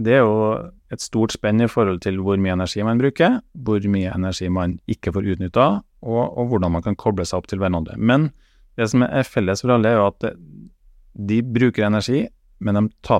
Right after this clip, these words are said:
på seg energi. Så ingen ideell prosess, ingen kan utnytte energien med hundre prosent, slik at de taper energi. Og for å kunne gjøre det, så er det så mye fellestrekk mellom de forskjellige sektorene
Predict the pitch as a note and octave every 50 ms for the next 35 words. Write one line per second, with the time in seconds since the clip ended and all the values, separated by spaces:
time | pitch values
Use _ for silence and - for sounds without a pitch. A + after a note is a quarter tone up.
0 | - - F2 - E2 E2 E2+ E2+ E2 - - - - - - B2+ C3 B2 A2 G#2
1 | A2 A#2+ E3+ - _ _ - A#2 G#2+ A2 A2 A2 G#2 - A#2 G#2 - B2+ F3+ -
2 | - - B2 A2+ G2 F2+ - A#2 - G#2+ F#2+ E2+ - F#2 - - G2 G2+ F#2+ -
3 | - F#2 F2+ F2+ F2+ F2 G2+ F#2 F2+ F2 F#2 A2 C#3 D3+ - C#3+ - A#2 A#2 A2+
4 | - - - A#2 G#2+ - - F2 F2 F2 - F2 F2 - - G#2+ - - A#2+ A2
5 | - B2 B2+ B2+ C3 A#2+ A#2 A#2 B2 C3 B2 - - B2 G2+ G2+ G#2+ - - -
6 | - G#2 G#2 G#2+ A2+ A#2 A2 G2 G2 - G2+ F2+ E2 D#2+ - - A#2+ B2 - -
7 | - _ - - - - - _ _ - A#2+ A2+ G#2+ G#2 F#2+ F2 E2+ E2+ F#2 G2+
8 | G#2 A2 G#2+ - G#2+ - - G2 F#2 F#2 - - G2 - _ - F#2 G2+ A2+ C3+
9 | C#3+ -